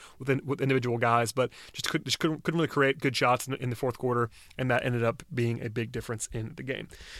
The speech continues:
So, as we always do, we'll come back in a second with, um, with some time to talk about the individual play in this game. I do want to take a moment to remind you guys to, to subscribe to the podcast. I told you guys before, the, the, the most re-,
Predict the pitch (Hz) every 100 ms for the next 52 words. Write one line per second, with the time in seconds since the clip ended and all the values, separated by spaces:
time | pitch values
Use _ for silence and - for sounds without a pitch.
0 | - - 147 117 - 139 147 160 147 180
1 | 170 165 160 - 143 131 180 170 165 139
2 | - 143 135 131 - 139 - 135 139 -
3 | 143 147 147 151 139 139 123 139 139 131
4 | 120 151 156 160 156 160 143 139 127 135
5 | 131 139 131 131 120 120 131 131 135 135
6 | 127 120 131 117 - 135 127 117 139 156
7 | 147 - - - - - 123 117 135 127
8 | 135 123 - 165 185 147 131 - 135 139
9 | - 135 135